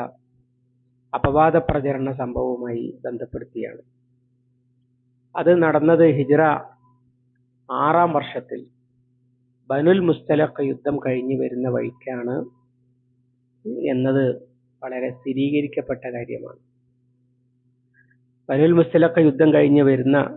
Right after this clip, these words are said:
സന്ദർഭത്തിലാണ് ആയിഷ റളിയല്ലാഹു അൻഹയുടെ മാല നഷ്ടപ്പെടുകയും അത്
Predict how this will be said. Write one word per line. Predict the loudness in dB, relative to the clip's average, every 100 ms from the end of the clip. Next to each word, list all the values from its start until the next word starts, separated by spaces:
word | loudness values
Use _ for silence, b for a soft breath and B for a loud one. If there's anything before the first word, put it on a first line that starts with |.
| -14
സന്ദർഭത്തിലാണ് | -8 -2 0 0 0 0 0 0 -6 -10 _ _ _ _ _ _
ആയിഷ | -10 -10 -4 -2
റളിയല്ലാഹു | -2 0 0 2 2 0
അൻഹയുടെ | 0 -2 -2 -2
മാല | -4 -4 -2
നഷ്ടപ്പെടുകയും | -4 -8 -14 -12 -8 -6 -6 -8 -14 _ _ _ _ _ _ _ _ _ _
അത് | -2